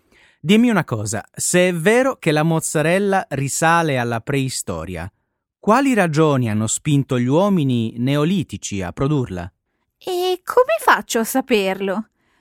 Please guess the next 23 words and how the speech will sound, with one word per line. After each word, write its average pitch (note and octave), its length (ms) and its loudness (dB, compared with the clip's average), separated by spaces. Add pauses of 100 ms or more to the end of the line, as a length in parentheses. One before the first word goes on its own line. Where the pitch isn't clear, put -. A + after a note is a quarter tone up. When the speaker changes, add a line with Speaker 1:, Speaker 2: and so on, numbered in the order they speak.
(140)
Speaker 2:
Non D4+ 240 4
sono C#4 500 2
un'archeologa G#3 1080 2
e D#4+ 300 -2
nemmeno C#4+ 560 2
un'esperta G#3+ 720 0
di F#3+ 140 -6
produzione G3 640 -2
casearia. G3 800 -2 (680)
Perché - 440 -6 (260)
tu D4+ 240 0
sapresti B3+ 640 -2
rispondere? B3+ 800 -2 (200)
Speaker 1:
Certo, F#3+ 580 -2 (220)
io B3 200 0
sono G#2+ 340 -2
uno A#2+ 280 -2
che A2+ 140 -6
legge F3+ 480 0
le A#2+ 100 -6
riviste A2+ 440 -6
di A#2+ 120 -6
cucina. D#3+ 560 -2